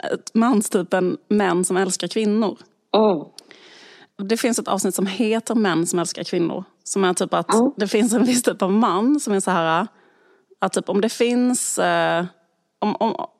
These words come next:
Speaker 1: alltså som älskar kvinnor på ett så här genuint sätt, är liksom så här jätteintresserad bara av kvinnor och kvinnors sällskap och kvinnors tankar och så.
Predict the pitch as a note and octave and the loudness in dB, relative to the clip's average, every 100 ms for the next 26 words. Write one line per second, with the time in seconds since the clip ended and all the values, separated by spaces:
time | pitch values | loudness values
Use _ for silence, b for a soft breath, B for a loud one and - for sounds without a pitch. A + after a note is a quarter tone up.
0 | C#3+ - - - A#3+ A#3+ - A#3 C4 - | -6 -4 -4 -2 0 -2 0 0 0 -2
1 | G#3+ G3+ G#3 F#3 F#3 G3 F#3 G3 G3+ G#3 | -2 -2 0 -2 -2 -2 -2 0 2 2
2 | A3 F3 F3+ G3 G#3 - E3+ - E3+ F#3 | 2 0 0 0 -2 -2 -4 -4 -4 -2
3 | F3+ F3+ G#3 A3+ A#3 - _ _ - D#3+ | 0 0 0 0 -2 -10 _ _ -4 -2
4 | C3 F#3 - F3+ F3 F#3 F#3+ E3+ E3 G3+ | 0 -4 -4 -4 -4 -4 -2 -2 -2 -4
5 | - C#4+ C4 A3 F#3+ F3 F3+ G3 F#3 E3 | 0 2 4 2 0 -2 -2 0 0 0
6 | - F3+ F#3 - E3+ D#3+ - E3+ F3 E3+ | -2 -2 -2 -4 -2 -4 -4 -4 -2 0
7 | E3 - F#3 G3+ - - F#3 F#3+ | 0 -2 0 0 -2 -4 -2 -2